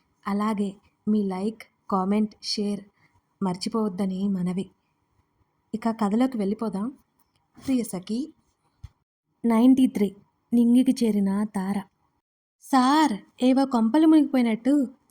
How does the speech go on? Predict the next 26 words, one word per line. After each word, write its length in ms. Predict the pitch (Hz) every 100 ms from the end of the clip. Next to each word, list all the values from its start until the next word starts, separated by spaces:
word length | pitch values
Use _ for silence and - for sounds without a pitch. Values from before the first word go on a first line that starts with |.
| _
తలుపులు 360 | 233 254 311 294
తీసుకొని, 520 | 247 262 - 269 226 - _ -
కాదు 260 | 208 214
కాదు 220 | 220 208 214
తోసుకుని 500 | 208 208 - 247 233
వచ్చాడు 340 | - 202 196
శత్రు. 380 | - 190 - 196 _ _ _ _ -
ధరణి 380 | 220 226 226 226 -
అదిరిపడింది. 640 | 196 202 240 233 214 208 202 _ _ _ 208
గగన్ 440 | 226 302 285 254 247 _
కళ్ళు 240 | 233 233 277
చిన్నవి 460 | 254 226 240 247
చేసి 180 | 254 - 247
చూశాడు 320 | 233 220 220
శత్రు 360 | 233 208 190 220
వైపు. 280 | 220 214 196 _ _ _ _ _ _ _ _ _ _
సార్, 340 | - 277 285 285
సార్ 340 | 294 294 269 240 -
అంటూ 240 | 233 226 226 -
ఆయాసంతో 580 | 214 233 247 240 226 240
రొప్పుతున్నాడు 580 | 214 - - 226 214 214
శత్రు. 360 | 208 185 196 - _ _ _ _ _ -
ఏమైంది 600 | 262 302 302 277 269 -
అని 160 | 233 233
అడిగాడు 320 | 214 208 214
గగన్. 340 | 202 196 196